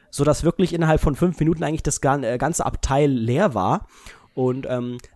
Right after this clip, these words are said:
dann eben der, der Zug, wie nennt man das, Begleiter, Kontrolleur, whatever, gerufen wurde. Und, ähm, ja, sein Job war's natürlich jetzt, diesen Herren erstmal wach zu machen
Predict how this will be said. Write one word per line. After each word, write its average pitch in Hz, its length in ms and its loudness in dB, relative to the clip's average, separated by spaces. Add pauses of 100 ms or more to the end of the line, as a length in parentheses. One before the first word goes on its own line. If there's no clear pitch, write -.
dann 139 260 0
eben 139 560 -4
der, 113 640 -2
der 107 240 -8
Zug, - 380 -6
wie 135 60 -2
nennt 135 140 -2
man 151 100 -2
das, 143 180 -2
Begleiter, 147 720 0 (100)
Kontrolleur, 135 540 0
whatever, 165 440 -2
gerufen 160 480 -2
wurde. 202 380 2 (720)
Und, 123 300 -4
ähm, 120 280 -6 (260)
ja, 196 160 0
sein 123 220 -2
Job 143 240 0
war's 151 100 2
natürlich 180 380 -4
jetzt, - 360 -2 (280)
diesen 156 300 -2
Herren 147 360 -2
erstmal 123 380 -4
wach 110 180 -4
zu - 160 -2
machen 165 420 -2